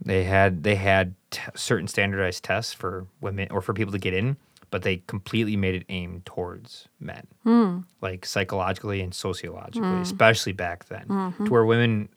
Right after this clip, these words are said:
Speaker 1: it would be hard to even pass it because of the way they're brought up.
Speaker 2: Mm-hmm.
Speaker 1: The things they ask don't make sense.
Speaker 2: No.
Speaker 1: And then if they did get through it, the way they were treated was either one of two ways. You either are treated poorly for being a woman,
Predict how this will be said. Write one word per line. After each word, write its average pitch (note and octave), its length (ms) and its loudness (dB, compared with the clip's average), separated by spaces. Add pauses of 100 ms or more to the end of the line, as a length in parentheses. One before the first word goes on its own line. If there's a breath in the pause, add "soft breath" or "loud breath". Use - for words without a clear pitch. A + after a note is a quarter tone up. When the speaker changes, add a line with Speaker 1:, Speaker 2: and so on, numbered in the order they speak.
Speaker 1:
it - 20 -6
would G#2 80 -4
be G2 80 -2
hard G2+ 220 2
to - 20 2
even F#2 160 -4
pass G#2 320 2
it - 60 -16
because F#2+ 340 -4
of F#2 140 -8
the G2+ 40 -6
way F#2 140 0
they're F#2 300 -4
brought F#2 260 -2
up. G2 240 2 (100)
Speaker 2:
Mm-hmm. G#3 360 -2
Speaker 1:
The G#2 80 -4
things G2+ 320 0
they F#2 160 -2
ask F#2+ 320 -4
don't F#2+ 160 -4
make F2 180 -14
sense. - 420 -8
Speaker 2:
No. - 140 -10 (800 soft breath)
Speaker 1:
And A#2 180 6
then A2+ 180 10
if G#2 120 6
they G#2 140 6
did B2+ 440 6
get G2+ 160 0
through F2 280 -8
it, F2+ 140 -4 (800)
the C3 100 2
way A2 140 6
they G#2 100 6
were F2+ 120 2
treated F#2+ 640 0 (840 soft breath)
was G#2 300 2
either G2+ 180 4
one G2 200 4
of F#2 60 2
two G#2+ 140 -2
ways. F2+ 220 0
You F#2+ 60 0
either G2 260 4
are F#2 80 6
treated G2 480 2 (160)
poorly F#2 380 0
for G2+ 140 -6
being F#2 300 -2
a F2+ 80 -2
woman, F#2 520 -2